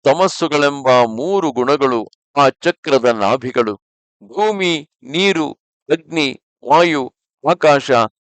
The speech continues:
ಮನಸ್ಸು, ಬುದ್ಧಿ, ಅಹಂಕಾರವೆಂಬಿ ಎಂಟು ಬಗೆಯ ಪ್ರಕೃತಿಗಳು ಆ ಚಕ್ರದ ನೇಮಿಗಳು.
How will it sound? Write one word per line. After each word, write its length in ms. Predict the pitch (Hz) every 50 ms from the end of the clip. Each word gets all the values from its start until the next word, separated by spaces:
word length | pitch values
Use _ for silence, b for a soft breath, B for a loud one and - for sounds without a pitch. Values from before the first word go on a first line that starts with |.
| _ _ 127 156
ಮನಸ್ಸು, 500 | 185 196 190 - - - 147 131 110 b b b b _ _ 143
ಬುದ್ಧಿ, 480 | 170 208 202 160 143 165 175 151 135
ಅಹಂಕಾರವೆಂಬಿ 1300 | - - _ _ - 147 170 202 208 202 - 175 160 156 151 147 147 139 143 139 139 139 127 131 123 120 113 - _ _
ಎಂಟು 420 | - 131 165 196 214 208 - 170 139
ಬಗೆಯ 440 | 117 123 135 139 147 143 139 131 117
ಪ್ರಕೃತಿಗಳು 760 | - - 113 117 - 156 151 - 143 131 135 127 113 - - _ _ _ _ _ _ _ -
ಆ 180 | 156 160 151
ಚಕ್ರದ 580 | 131 - _ - 160 - _ - 165 143 131 123
ನೇಮಿಗಳು. 680 | 123 113 104 98 107 139 156 160 147 120 127 120 110